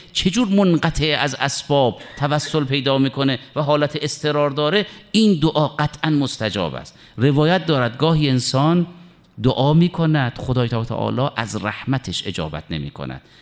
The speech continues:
علامه طباطبایی این رو می‌فرماید در ذیل این آیه شریفه که "اذا سألک عبادی عنی فانی قریب، اجیب دعوت الداع اذا دعان."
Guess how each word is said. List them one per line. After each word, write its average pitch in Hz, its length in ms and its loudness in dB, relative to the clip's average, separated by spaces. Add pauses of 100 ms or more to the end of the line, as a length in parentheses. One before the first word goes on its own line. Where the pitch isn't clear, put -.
(180)
علامه 104 320 0
طباطبایی 98 680 -4
این 131 100 0
رو 110 100 -4
می‌فرماید 98 580 -2
در 110 140 0
ذیل 123 520 -2 (300)
این 135 160 4
آیه 92 220 0
شریفه 87 360 -2
که - 120 -12
"اذا 110 260 0
سألک - 800 -4
عبادی 92 500 -6
عنی 107 640 -2 (320)
فانی 85 560 -4
قریب، 85 380 -4 (440)
اجیب 104 440 4
دعوت 78 380 -8
الداع 73 280 -10
اذا 73 360 -10
دعان." - 300 -20